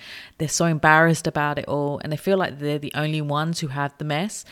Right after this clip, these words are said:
when in reality, they're not. So, I mean, I wouldn't have a business if it wasn't for clients having cluttered homes and needing help to get organised and not knowing how to deal with it and getting overwhelmed.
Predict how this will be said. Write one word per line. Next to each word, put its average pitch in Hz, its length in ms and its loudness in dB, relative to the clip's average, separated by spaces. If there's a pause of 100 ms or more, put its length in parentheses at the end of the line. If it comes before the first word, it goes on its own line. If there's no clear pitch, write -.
(280)
when 202 160 0
in 208 80 2
reality, 208 760 0
they're 160 160 -2
not. 170 460 0 (240)
So, - 240 0
I 208 400 0
mean, 107 160 -4 (220)
I 196 120 8
wouldn't 240 280 2
have 214 140 -2
a 170 60 4
business 143 600 -4
if - 160 -4
it - 100 -4
wasn't 151 460 2 (320)
for 156 560 2 (160)
clients 170 460 -4
having 131 600 -4
cluttered - 380 -6
homes 135 720 -4
and 135 280 -4
needing 143 280 0
help 139 240 -2
to - 100 -10
get 135 260 -4
organised 131 640 -2
and 139 120 -4
not 139 160 -6
knowing 135 220 -2
how 131 120 -4
to - 160 -10
deal 131 180 0
with 123 160 -2
it - 120 -4
and 127 100 -6
getting 113 220 -4
overwhelmed. 147 600 0